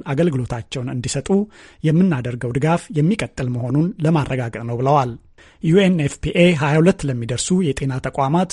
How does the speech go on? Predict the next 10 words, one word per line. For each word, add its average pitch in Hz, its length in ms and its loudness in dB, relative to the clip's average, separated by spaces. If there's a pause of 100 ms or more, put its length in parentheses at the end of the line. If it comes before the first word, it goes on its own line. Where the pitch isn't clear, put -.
ከሁለት 156 340 2
መቶ 131 220 -2
ሺህ 127 180 -4
በላይ 131 260 0
ለሚሆኑ 127 440 -2 (100)
ተፈናቃዮች 139 680 -2 (420)
ሃያ 156 260 2
ሺህ 160 200 -2
የሴቶች 147 520 -2
ንጽህና 131 360 -4